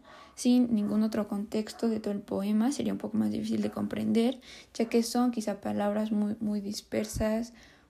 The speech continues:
muy, sin ningún sentido muy concreto. También habla de la ilusión y el anhelo en cifras, sobre todo, de lo que una mujer quiere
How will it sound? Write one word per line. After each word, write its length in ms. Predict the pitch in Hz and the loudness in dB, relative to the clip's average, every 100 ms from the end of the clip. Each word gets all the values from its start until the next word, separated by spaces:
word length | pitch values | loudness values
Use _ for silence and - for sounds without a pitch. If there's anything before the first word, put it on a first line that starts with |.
| _ | _
muy, 880 | 220 214 214 214 214 214 214 214 220 | 2 4 2 2 2 2 2 0 -2
sin 180 | - 220 | 0 2
ningún 880 | 214 214 226 233 233 233 233 233 233 - - - - - _ - | 2 4 4 6 8 8 6 4 0 -16 -20 -20 -20 -20 _ -8
sentido 720 | - 208 202 214 220 247 381 - - | -2 0 2 2 4 4 2 -4 0
muy 200 | 208 208 | 0 0
concreto. 460 | 220 214 - - - - - - _ - _ _ _ - - - - _ | -2 -4 -6 -10 -12 -12 -12 -18 _ -20 _ _ _ -20 -20 -20 -20 _
También 560 | 247 240 247 269 339 403 | 6 8 10 8 6 6
habla 400 | 233 220 233 240 | 4 8 8 8
de 360 | 233 226 226 220 | 8 6 6 6
la 240 | 214 208 | 4 4
ilusión 760 | 226 214 214 - 233 226 247 285 | 4 4 4 2 4 6 6 6
y 120 | 240 | 4
el 100 | 208 | 4
anhelo 640 | 202 202 220 220 214 269 392 - - - - - | 4 4 4 6 4 2 0 -12 -20 -20 -10 -2
en 160 | 208 | 0
cifras, 640 | 214 - 254 247 226 285 440 | 2 4 4 6 4 4 2
sobre 300 | 247 233 226 | 0 2 0
todo, 460 | - 220 220 294 - - | 2 4 6 4 2 0
de 120 | 226 | 4
lo 140 | 208 208 | 4 4
que 100 | 233 | 6
una 140 | 233 | 8
mujer 440 | 233 214 208 196 - | 6 4 0 -4 -4
quiere 480 | 220 220 214 233 | 2 2 4 2